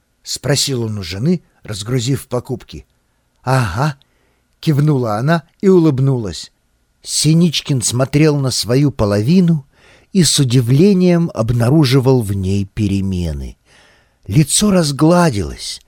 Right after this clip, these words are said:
морщинки лучились только возле глаз. Все её движения были плавны, словно лебединые. Она ухаживала за ребёнком,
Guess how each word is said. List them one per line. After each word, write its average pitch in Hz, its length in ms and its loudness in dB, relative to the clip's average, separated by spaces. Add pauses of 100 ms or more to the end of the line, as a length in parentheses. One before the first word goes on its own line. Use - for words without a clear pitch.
(400)
морщинки 160 840 0
лучились 156 640 0
только 208 340 0
возле 170 400 2
глаз. 135 640 0 (560)
Все 135 360 2
её 139 120 4
движения 135 640 0
были 135 260 0
плавны, 123 960 0 (240)
словно 135 540 0
лебединые. 127 1080 0 (500)
Она 147 220 2
ухаживала 120 840 -2
за 107 180 0
ребёнком, 131 880 0